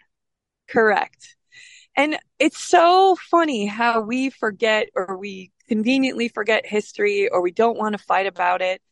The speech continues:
Uh, I remember talking to people when Tom Vilsack got hired at the U S Dairy Export Council about, "Are you sure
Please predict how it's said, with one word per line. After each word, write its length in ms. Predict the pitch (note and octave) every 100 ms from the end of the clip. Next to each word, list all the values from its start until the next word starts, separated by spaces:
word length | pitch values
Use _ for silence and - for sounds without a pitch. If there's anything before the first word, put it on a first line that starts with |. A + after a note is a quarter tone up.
| _ _ _
Uh, 140 | - F#3+
I 100 | A3+
remember 320 | D4 D4+ D4 C#4+
talking 420 | C4+ B3+ _ B3
to 60 | A3+
people 420 | A3+ A3+ G#3+ G3+
when 440 | G3 F#3+ F#3 F#3
Tom 240 | - G3 G3+
Vilsack 400 | G3 F#3 - F3+
got 180 | G3 -
hired 320 | F#3 F3+ F3+
at 320 | F#3 E3 -
the 100 | F3+
U 120 | F3+
S 100 | F3
Dairy 220 | - E3+
Export 400 | E3 - F3+ E3+
Council 360 | - F3 E3 E3+
about, 260 | D#3 D#3 -
"Are 200 | F3 F#3+
you 200 | F#3+ G3+
sure 600 | - - F#4 E4 D#4